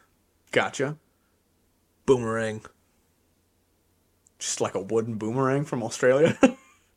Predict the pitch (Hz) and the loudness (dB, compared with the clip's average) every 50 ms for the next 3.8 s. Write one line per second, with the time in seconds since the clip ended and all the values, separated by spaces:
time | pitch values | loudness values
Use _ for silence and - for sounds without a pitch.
0 | - - 98 110 113 110 110 - - - - 143 127 156 185 165 139 139 - - | -14 -8 -4 -2 -2 -2 -2 -4 -8 -4 -2 2 4 4 4 4 2 -2 -6 -8
1 | _ _ _ _ - 139 139 143 143 143 139 135 127 127 131 127 127 131 131 127 | _ _ _ _ 4 6 6 6 6 6 6 6 6 8 6 6 6 4 0 0
2 | 127 123 123 123 185 185 - - - 208 202 196 196 196 - 190 185 180 180 185 | 2 4 6 6 6 6 6 6 8 8 8 8 6 8 10 10 12 12 10 8
3 | 175 - - 175 170 175 175 175 170 175 - 175 175 180 180 180 | 6 4 4 4 4 4 4 4 4 4 4 4 4 4 4 2